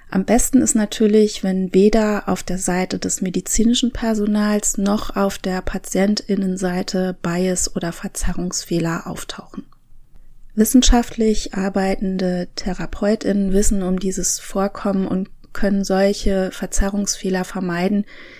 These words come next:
indem sie sich diese bewusst machen und ihre eigene Haltung den PatientInnen und ihrer Behandlung gegenüber immer wieder reflektieren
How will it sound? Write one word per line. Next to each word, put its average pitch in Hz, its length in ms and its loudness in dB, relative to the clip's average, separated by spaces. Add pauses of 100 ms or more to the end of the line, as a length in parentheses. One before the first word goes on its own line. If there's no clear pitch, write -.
(240)
indem 190 320 2
sie 202 140 2
sich 190 260 -2
diese 180 200 -2
bewusst 165 460 2
machen 208 340 -2
und - 260 -4
ihre 185 220 -4
eigene 196 420 0
Haltung 196 580 -2
den 180 160 -4
PatientInnen 196 920 0
und - 180 -6
ihrer 175 300 -6
Behandlung 185 420 -4
gegenüber 180 480 -2
immer 180 240 -4
wieder 175 240 -4
reflektieren 226 640 2